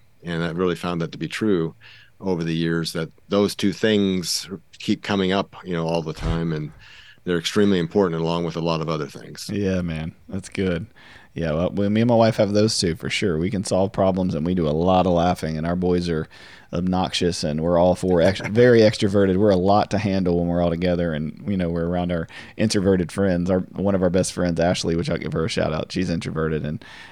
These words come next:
Speaker 2: her kids are extroverted too, and, you know, so it's just a lot going on in our house when all, all eight of us are together. But we enjoy it, man, and we gotta laugh, and you gotta laugh at the kids and just, you know, shake your head and lower your expectations and enjoy it,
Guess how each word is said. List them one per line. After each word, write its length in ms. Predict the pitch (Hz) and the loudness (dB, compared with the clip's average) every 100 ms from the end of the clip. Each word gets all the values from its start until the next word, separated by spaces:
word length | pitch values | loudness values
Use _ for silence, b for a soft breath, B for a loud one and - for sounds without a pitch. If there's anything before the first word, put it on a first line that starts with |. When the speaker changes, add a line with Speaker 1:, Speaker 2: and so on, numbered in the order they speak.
| B | B
Speaker 2:
her 160 | 110 | 2
kids 260 | 98 101 87 | 4 2 4
are 60 | |
extroverted 500 | 98 98 95 92 85 | 4 4 0 0 0
too, 360 | - 117 113 104 | 2 4 6 4
and, 200 | 87 78 | 2 -2
you 120 | 101 | 0
know, 100 | 95 | 0
so 160 | 90 107 | 2 2
it's 140 | 107 | 0
just 180 | 110 92 | -2 -2
a 60 | 95 | 0
lot 400 | 92 104 82 95 | 2 4 2 0
going 240 | 98 95 | 0 0
on 220 | 101 98 | 0 0
in 80 | 92 | 0
our 120 | 95 | 0
house 240 | 90 87 - | 2 0 -2
when 100 | 82 | -2
all, 220 | 87 87 - | 0 0 2
all 180 | 101 - | 2 2
eight 140 | 101 | 2
of 120 | 98 | 2
us 180 | 95 - | 0 0
are 60 | 90 | -2
together. 420 | 87 95 90 82 - B B B | 0 2 2 -2 -6 B B B
But 200 | 98 90 | 2 4
we 160 | 98 95 | 4 2
enjoy 340 | 87 98 95 | 4 4 4
it, 80 | - | 4
man, 240 | 92 92 | 2 0
and 60 | 90 | 2
we 40 | |
gotta 160 | 92 87 | 2 2
laugh, 380 | 87 90 90 - | 2 2 0 -2
and 220 | 80 82 | -4 -6
you 140 | 80 107 | 0 4
gotta 180 | 117 | 4
laugh 360 | 101 104 107 - | 6 6 4 2
at 100 | 92 | -4
the 80 | 82 | -2
kids 440 | - 107 104 98 | 4 4 4 2
and 140 | 85 85 | -2 -2
just, 300 | 87 - 87 | -2 -4 -4
you 80 | |
know, 120 | 80 82 | -2 0
shake 240 | 101 92 | 0 0
your 120 | 80 | 0
head 260 | 95 90 82 | 4 4 4
and 220 | 73 78 | 0 0
lower 160 | 85 87 | 2 4
your 140 | 85 | 2
expectations 760 | 82 82 - 85 80 - 71 71 | 0 -4 -2 -2 -2 -4 -4 -6
and 100 | 65 | -6
enjoy 340 | 71 78 82 | -4 -2 0
it, 200 | 67 - | -2 -4